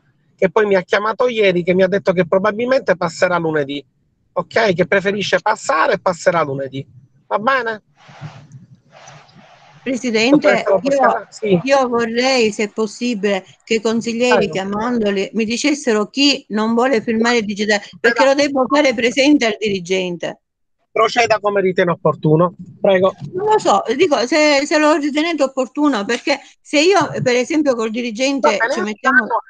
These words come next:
Speaker 1: diciamo che è un dato ulteriore che lei acquisisce in questa sede, quindi se lo ritiene utile ai fini del dialogo col, col dirigente, proceda pure.
Speaker 2: Armetta.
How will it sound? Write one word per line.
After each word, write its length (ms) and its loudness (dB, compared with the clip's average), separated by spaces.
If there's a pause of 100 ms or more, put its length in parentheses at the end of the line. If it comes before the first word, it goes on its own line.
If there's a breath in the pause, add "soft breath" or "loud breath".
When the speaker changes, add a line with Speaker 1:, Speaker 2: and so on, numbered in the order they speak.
(340)
Speaker 1:
diciamo 380 -2
che 140 -4
è 40 -2
un 200 -4
dato 640 2
ulteriore 600 2
che 100 -2
lei 140 2
acquisisce 680 -2
in 180 -2
questa 300 -2
sede, 420 -2 (400 loud breath)
quindi 200 0
se 140 0
lo 120 4
ritiene 420 0
utile 400 2
ai 100 2
fini 240 -2
del 160 4
dialogo 480 2
col, 320 0 (460 loud breath)
col 160 2
dirigente, 640 2
proceda 440 -2
pure. 340 0 (1300)
Speaker 2:
Armetta. 880 -2